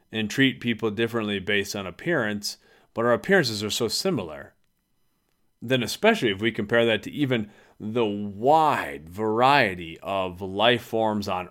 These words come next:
Earth, let alone what might exist in the entire universe,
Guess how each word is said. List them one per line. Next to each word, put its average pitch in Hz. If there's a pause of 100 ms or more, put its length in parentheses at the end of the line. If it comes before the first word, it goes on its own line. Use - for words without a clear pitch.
Earth, 117
let 127
alone 117 (220)
what 101
might 113
exist 107
in 90
the 98
entire 107
universe, 98